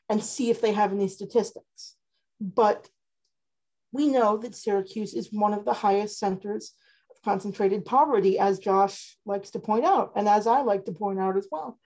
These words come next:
because that affects what goes on in the city. And we also know that rates of abuse, whether from parents or other adults,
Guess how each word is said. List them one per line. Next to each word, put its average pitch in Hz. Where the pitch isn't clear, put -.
because 247
that 220
affects -
what 208
goes 226
on 196
in 190
the 190
city. 196
And 233
we 226
also 190
know 190
that 196
rates 214
of 208
abuse, 226
whether 220
from 208
parents 285
or 220
other 226
adults, -